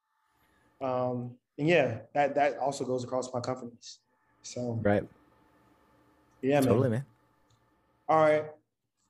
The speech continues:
Speaker 1: Rapid fire. What belief, habit, or change in your life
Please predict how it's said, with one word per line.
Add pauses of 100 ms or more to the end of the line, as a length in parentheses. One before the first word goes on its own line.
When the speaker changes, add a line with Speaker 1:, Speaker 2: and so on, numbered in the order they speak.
(500)
Speaker 1:
Rapid
fire. (2000)
What
belief, (120)
habit,
or
change (100)
in
your
life